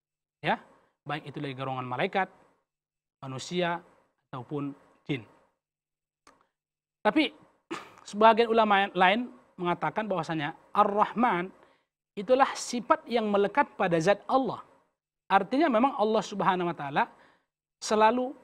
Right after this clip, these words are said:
dan akan selamanya mempunyai sifat rahmat. "Wa rahmati wasi'at kulla syai'." Kemudian Ar-Rahim,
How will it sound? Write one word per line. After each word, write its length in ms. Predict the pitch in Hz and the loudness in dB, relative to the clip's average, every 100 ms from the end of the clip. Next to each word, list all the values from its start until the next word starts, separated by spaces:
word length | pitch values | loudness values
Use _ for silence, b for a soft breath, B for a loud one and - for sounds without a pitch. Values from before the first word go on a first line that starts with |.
| _ _ _ _ | _ _ _ _
dan 160 | 175 190 - | -4 -2 -2
akan 240 | 175 185 | -4 -4
selamanya 640 | 170 175 165 160 175 190 - | -2 -2 -2 -2 -4 -6 -8
mempunyai 400 | 165 - 151 147 | -10 -8 -8 -8
sifat 320 | - 151 147 | -10 -14 -14
rahmat. 560 | - 143 - - 160 - _ _ _ _ _ _ _ _ _ _ _ _ _ _ - | -12 -12 -12 -10 -8 -8 _ _ _ _ _ _ _ _ _ _ _ _ _ _ -6
"Wa 40 | 156 | -2
rahmati 480 | 185 165 160 160 139 | -2 -2 -6 -6 -4
wasi'at 480 | 156 170 165 147 - | -4 -4 -6 -8 -10
kulla 240 | 151 131 123 | -14 -12 -10
syai'." 400 | 147 120 - _ _ _ _ _ _ _ _ _ _ _ _ _ _ _ _ _ _ _ _ 185 | -10 -10 -14 _ _ _ _ _ _ _ _ _ _ _ _ _ _ _ _ _ _ _ _ -4
Kemudian 640 | 180 190 269 254 220 262 - _ _ | 0 2 6 6 6 2 -16 _ _
Ar-Rahim, 720 | 180 190 180 170 254 202 233 | 2 4 4 4 6 4 2